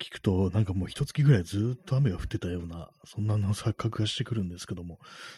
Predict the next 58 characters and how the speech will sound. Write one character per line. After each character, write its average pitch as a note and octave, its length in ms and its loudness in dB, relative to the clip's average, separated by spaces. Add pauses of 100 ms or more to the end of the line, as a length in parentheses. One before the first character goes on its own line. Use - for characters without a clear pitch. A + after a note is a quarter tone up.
(100)
全 G#2+ 220 2
然 B2+ 120 6
そ B2 100 6
ん - 20 8
な A#2+ 60 8
こ A#2 80 4
と E2+ 80 -6
な E2 140 -6
い E2 60 -6
で - 80 -18
す - 180 -14
ね。 E2 80 -10 (180)
先 A#2+ 240 4
週 A#2+ 240 4
の A2 100 6
土 G#2 120 0
日 A2 240 0
と G2 100 4
か F2 160 -8
確 - 240 -6
か - 220 -12 (640)
晴 A2+ 180 4
れ - 40 -2
て - 100 -12
た G2 80 0
よ F2 140 -2
う - 20 -8
な E2+ 480 -8
気 - 100 -6
も F#2+ 80 -4
す A2 140 -2
る A2 120 4
ん F2+ 80 0
で - 120 -10
ね。 - 60 -18 (760)
そ - 100 -8
れ F#2 80 -2
思 G2 140 0
い - 20 2
込 G2 100 -2
み G2 80 4
な F#2 100 2
ん - 20 0
だ E2+ 80 -8
と - 80 -8
思 F#2+ 140 0
う - 20 2
ん F2 40 0
で F2 80 -8
す - 120 -12
け G#2 80 -6
ど E2+ 120 -6
も。 D#2 200 -10 (880)
え - 40 -6
ー、 E2+ 1080 -8
ね。 - 60 -16 (2000)
最 A#2+ 200 2
近、 A2+ 200 4